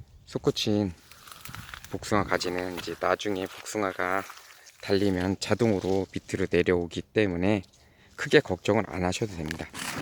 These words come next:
그리고 복숭아를, 복숭아 가지의 삼분의 이 정도 되는 지점에 복숭아를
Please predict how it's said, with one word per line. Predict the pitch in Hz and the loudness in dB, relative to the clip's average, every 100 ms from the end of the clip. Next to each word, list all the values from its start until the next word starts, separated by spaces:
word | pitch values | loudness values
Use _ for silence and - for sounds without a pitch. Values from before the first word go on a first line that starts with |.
| - - - - - - - - - - - | -8 -10 -12 -18 -20 -16 -14 -14 -16 -16 -8
그리고 | - 95 | -2 -2
복숭아를, | - 101 - 107 95 120 95 - _ _ _ _ _ - - - - - - - | -4 -2 2 4 6 4 2 -10 _ _ _ _ _ -20 -20 -20 -20 -20 -20 -12
복숭아 | 104 - 117 | -4 0 0
가지의 | - 95 104 | 2 0 0
삼분의 | - 156 180 165 165 143 | 2 2 2 2 2 2
이 | 98 101 131 | 0 -4 2
정도 | 127 123 110 | 4 4 2
되는 | - 95 92 98 104 87 - - - _ _ - _ _ _ _ | -2 -2 0 0 0 -2 -18 -20 -20 _ _ -20 _ _ _ _
지점에 | - - 110 92 90 98 90 | 0 6 6 6 2 0 -2
복숭아를 | 95 - 92 90 87 98 | -8 -6 -4 -2 0 0